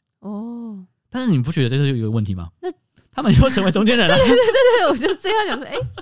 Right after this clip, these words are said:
Speaker 1: 那他们
Speaker 2: 对，所以，所以这就是直接贸易里面一个很吊诡的地方。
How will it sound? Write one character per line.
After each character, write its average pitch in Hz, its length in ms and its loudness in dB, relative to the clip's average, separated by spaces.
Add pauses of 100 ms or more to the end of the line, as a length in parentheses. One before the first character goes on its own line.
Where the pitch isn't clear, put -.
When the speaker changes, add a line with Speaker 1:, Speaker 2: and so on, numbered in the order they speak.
(220)
Speaker 1:
那 311 120 -4
他 403 160 -4
们 349 160 -8 (2000)
Speaker 2:
对， 240 240 -10 (380)
所 294 160 -10
以， 320 100 -2 (760)
所 - 160 -12
以 - 20 -4
这 220 180 -12
就 269 80 -4
是 233 140 -4
直 143 160 -8
接 170 160 -4
贸 185 160 -4
易 - 20 -2
里 117 60 -2
面 131 180 -2
一 113 40 -4
个 120 100 -4
很 101 300 -6 (100)
吊 208 200 0
诡 98 280 -8
的 90 80 -14
地 104 220 -10
方。 85 240 -14